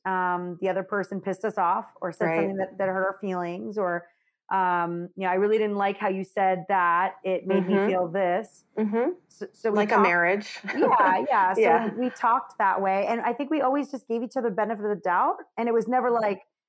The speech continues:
Speaker 1: I don't know, maybe the other thing then that would be special is we, we both have very little ego. And so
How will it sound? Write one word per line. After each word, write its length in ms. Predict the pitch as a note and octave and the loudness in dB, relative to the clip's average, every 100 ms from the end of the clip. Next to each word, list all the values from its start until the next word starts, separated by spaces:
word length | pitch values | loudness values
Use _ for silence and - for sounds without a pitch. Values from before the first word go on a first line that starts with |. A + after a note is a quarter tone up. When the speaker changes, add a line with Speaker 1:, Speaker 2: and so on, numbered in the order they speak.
| _ _ _ _ | _ _ _ _
Speaker 1:
I 60 | B3 | 0
don't 100 | C4 | 2
know, 80 | B3+ | 2
maybe 280 | B3 C4+ | 0 0
the 160 | A3+ A#3+ | 0 0
other 160 | A3 A#3 | 0 -2
thing 260 | A#3+ A3+ | -2 -2
then 160 | A3 A3 | -2 -2
that 100 | G#3+ | -2
would 120 | G3 | -2
be 100 | G#3+ | -4
special 460 | - G3+ G3+ A#3+ A3+ | -4 -4 -2 -2 -2
is 60 | |
we, 120 | G3+ F3+ | -4 -6
we 120 | G#3+ | -8
both 320 | G3 G3 G#3+ F#3+ | -2 -2 -2 -2
have 200 | G#3+ G3+ | -4 -2
very 260 | F3+ F#3+ G#3 | -2 0 0
little 360 | G3 G3+ G3 - | 0 -2 -2 -4
ego. 560 | G3+ G3+ C4+ D4 D#4+ E4 | -4 0 2 2 0 -2
And 140 | G#3+ | -4
so 500 | G3 G#3+ G3 F#3+ F#3+ | -4 -2 0 2 0